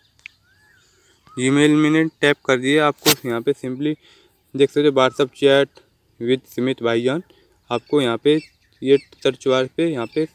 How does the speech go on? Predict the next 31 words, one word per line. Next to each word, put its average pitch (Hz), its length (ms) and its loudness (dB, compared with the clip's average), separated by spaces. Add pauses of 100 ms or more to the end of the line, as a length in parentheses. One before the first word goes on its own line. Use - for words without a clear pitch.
(180)
जो 123 160 2
भी 139 120 0
information 131 760 -4
चाहिए, 135 380 -2 (640)
इसको - 420 2
भी 139 140 -2
chat 135 280 0
यहाँ 123 160 -4
पे 143 200 -2 (680)
जाननी 131 360 -2 (1000)
ज़रूरी 131 340 2
है। 151 120 2 (120)
आपका 127 540 -4
यहाँ 117 180 -2
पे 156 200 -2
नाम 131 280 -4
आ 123 100 -4
जाएगा 123 320 -4
उसका 175 300 -4 (760)
और 131 100 2
देख 135 160 0
सकते 147 320 -4
हो 151 80 2
उसकी 147 280 -6 (280)
ईमेल 131 280 -2
भी 147 120 0
यहाँ 123 160 0
पे 175 220 -2 (340)
attract 135 520 -4
हो 131 120 4
जाएगी। 107 340 -2